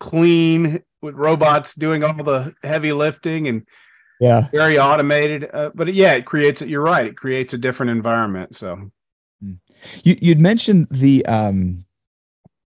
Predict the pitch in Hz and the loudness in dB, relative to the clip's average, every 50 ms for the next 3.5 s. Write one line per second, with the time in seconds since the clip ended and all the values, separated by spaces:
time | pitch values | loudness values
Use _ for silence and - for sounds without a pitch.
0 | _ _ - - 175 160 151 151 135 123 - - 107 117 113 110 - - - _ | _ _ -4 0 2 2 4 4 4 2 2 0 0 -2 -2 -2 -2 -8 -20 _
1 | _ _ - _ _ _ _ _ _ _ _ - - 127 110 101 - - - 123 | _ _ -20 _ _ _ _ _ _ _ _ -4 0 0 0 0 -2 -2 0 0
2 | 120 117 - 101 - - 113 107 107 113 104 101 - 131 135 151 151 156 135 127 | 0 0 -2 -4 -2 0 0 2 2 2 0 0 0 0 -2 -2 -2 -4 -4 -2
3 | 131 127 120 - - 117 104 104 101 98 | -4 -4 -4 -4 -6 -4 -4 -4 -4 -6